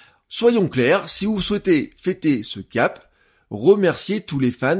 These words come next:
et ouvrez le cadeau à tous, à tous ceux qui le souhaitent par un jeu concours où ils peuvent s'inscrire. Dites-leur plutôt, quand nous atteindrons mille fans, nous offrirons un cadeau à l'un d'entre vous, à tous, à tous ceux qui veulent participer,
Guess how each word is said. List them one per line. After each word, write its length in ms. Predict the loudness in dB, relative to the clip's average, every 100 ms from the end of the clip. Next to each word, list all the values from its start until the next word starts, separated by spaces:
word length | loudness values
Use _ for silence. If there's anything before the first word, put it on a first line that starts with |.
| -4
et 160 | -2 0
ouvrez 320 | 0 0 2
le 120 | 2
cadeau 360 | 0 0 2 2
à 160 | -2 -8
tous, 420 | -6 -6 -6 -8 -14
à 120 | -14
tous 280 | -6 -4 0
ceux 180 | 2
qui 180 | 2 0
le 120 | -4
souhaitent 420 | -4 -2 -2 -2 -4
par 180 | -6
un 60 | -4
jeu 160 | -4 -4
concours 800 | -6 -8 -4 -4 -4 -12 -20 _ 0
où 100 | 0
ils 120 | 0
peuvent 200 | -2 0
s'inscrire. 500 | -2 -2 0 0 -2 -8 -20 _
Dites-leur 760 | -10 -6 -6 -2 2 2 0 -6
plutôt, 540 | -10 0 2 2 0 -6 _ _ _
quand 160 | -2 0
nous 160 | 2
atteindrons 600 | 0 0 -2 0 0 -2 -6
mille 220 | -6 -4
fans, 380 | 0 0 0 -2
nous 240 | 0 2
offrirons 600 | 0 -2 -4 0 2 0 -4
un 140 | -4 -2
cadeau 360 | 0 2 2
à 120 | 2
l'un 160 | 2 2
d'entre 280 | 0 -4 -8
vous, 260 | -2 0
à 120 | 2 0
tous, 540 | -4 -4 -4 -6 -10
à 140 | -10 -10
tous 360 | -8 -2 0
ceux 260 | 0 0 0
qui 160 | -2 0
veulent 180 | 0
participer, 680 | 0 -4 -8 -10 0 0 0